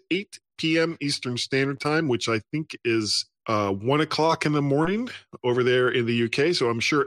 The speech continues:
everybody wants to stay up until one o'clock in the morning on Thursday to watch me do a live cast because, yeah, that's a thing.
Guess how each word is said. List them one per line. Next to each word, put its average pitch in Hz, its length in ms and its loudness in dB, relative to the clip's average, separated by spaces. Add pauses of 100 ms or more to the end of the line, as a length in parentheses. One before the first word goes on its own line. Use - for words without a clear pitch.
everybody 202 520 4
wants 131 240 0
to 123 80 -2
stay 123 260 2
up 113 160 0 (540)
until 127 360 0
one 156 180 2
o'clock 170 340 2
in 151 80 2
the 139 60 2
morning 131 340 0
on 117 120 -2
Thursday 180 760 0 (240)
to 127 180 -2
watch 127 460 2
me 120 340 0
do 113 380 -2
a 107 160 -4
live 117 420 2
cast 95 500 -2
because, 98 640 -6 (100)
yeah, 110 300 0 (120)
that's 120 260 0
a 95 60 -8
thing. 92 340 -10